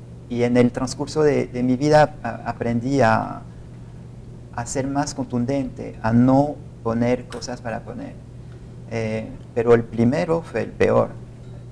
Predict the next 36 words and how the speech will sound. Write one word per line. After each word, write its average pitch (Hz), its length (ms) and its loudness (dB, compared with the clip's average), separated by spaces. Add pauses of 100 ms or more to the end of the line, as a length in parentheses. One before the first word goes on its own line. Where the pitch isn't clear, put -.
y 117 160 -2
creo 120 260 6
que 123 120 -4
el 117 160 -6
último 151 380 -8
fue 143 140 -2
el 127 60 0
mejor. 143 320 6
La 113 120 4
idea 135 240 6
es 135 80 -2
siempre 123 360 -6 (500)
intentar 120 300 -4
mejorar, 117 440 0
mejorar, 113 420 -6
mejorar. 107 380 -12 (500)
Digo 160 240 2
mejor 185 340 2
a 156 80 4
mi 120 120 2
nivel, 131 380 8
¿no? 127 160 8
A 123 40 8
mí 135 120 6
me 151 60 -6
falta 120 280 -4
mucho 123 340 -4
para 113 400 -6
escribir 120 420 -8
bien, 123 400 -4
¿no? 104 160 -8
Uno 135 200 -4
tiene 135 180 0
que 120 60 -2
aprender 120 440 -10
siempre. - 380 -14